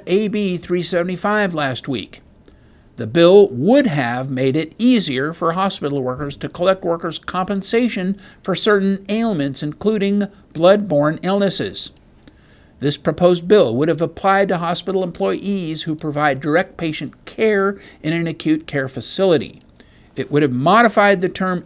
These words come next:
injury to include methicillin-resistant Streptococcus aureus, or M R S A, and would have created a disputable presumption of such an injury under certain circumstances.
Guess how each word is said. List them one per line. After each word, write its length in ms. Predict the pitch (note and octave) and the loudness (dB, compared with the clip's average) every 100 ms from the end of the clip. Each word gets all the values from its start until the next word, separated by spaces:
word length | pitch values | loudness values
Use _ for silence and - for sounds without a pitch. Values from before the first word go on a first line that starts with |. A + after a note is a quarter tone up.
| - | -2
injury 720 | A#3+ D4+ A#3 C#3 F#2+ G#2+ A#2 | 2 4 2 -2 -8 -12 -12
to 140 | - D3+ | -2 -2
include 680 | D3 - F3 F3 G3 A3+ - - - | -2 0 4 6 6 2 0 -16 -2
methicillin-resistant 1500 | D#3+ D#3 D#3 - F#3 A#3 B3 B3 F3 F#3 A3+ G3+ - D#3+ | 0 0 0 2 2 2 0 -2 -4 0 2 2 0 -6
Streptococcus 880 | - - D#3+ - E3+ - E3 G3+ E3 - | -6 -4 -4 -4 -6 -4 -2 -2 -4 4
aureus, 560 | A#3 A#3 C3 C3 - - | 6 6 4 -2 -6 2
or 420 | G3 F#3 G3 A3+ - - | 6 8 6 2 -8 -6
M 180 | D#3 F#3 | -2 2
R 260 | G3+ F#3 F3+ | 2 2 4
S 240 | F3 E3+ | 2 2
A, 340 | F3 D#3 F2 - _ _ _ _ _ _ _ _ - | 0 0 -2 -14 _ _ _ _ _ _ _ _ -2
and 360 | C3+ D3 G3 G3+ | 2 2 2 0
would 120 | E3 F3 | 0 0
have 140 | E3+ | 0
created 460 | - F#3+ F#3+ G3+ G3 | 2 4 6 4 4
a 60 | |
disputable 720 | F#3 G3+ - - G#3 G3+ G#3 G3+ | 2 -2 -4 -4 2 4 4 4
presumption 760 | - G#3+ G#3 B3+ D4+ D4 A#3 | 0 -2 2 0 0 0 -2
of 140 | D3 | -2
such 280 | - D3+ C#3+ | -4 -4 -4
an 120 | C#3+ | -6
injury 500 | D3 C#3 C#3+ C#3+ F3 F3 | -2 -2 0 0 0 0
under 260 | F#3+ G3+ | -2 -2
certain 320 | G3 D#3 C3 | 0 -2 -2
circumstances. 960 | C3 E3+ D#3 A#2+ - A2 G2+ - - | -4 -2 -2 -6 -6 -10 -10 -14 -16